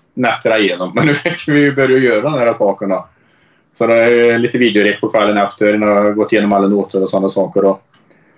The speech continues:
det hjälper ju till. Och första sträckan där, eh, runt den sjön så tar vi väl Mattias med fyra sekunder, tror jag vi tar den.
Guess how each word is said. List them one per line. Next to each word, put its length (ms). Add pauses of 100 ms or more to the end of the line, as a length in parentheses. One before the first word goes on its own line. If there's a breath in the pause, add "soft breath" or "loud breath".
(280 soft breath)
det 160
hjälper 400
ju 80
till. 340 (440)
Och 680
första 560
sträckan 440
där, 280
eh, 540
runt 200
den 200
sjön 460 (920)
så 140
tar 300
vi 60
väl 140
Mattias 480
med 280 (240)
fyra 200
sekunder, 320
tror 140
jag 60
vi 60
tar 200
den. 220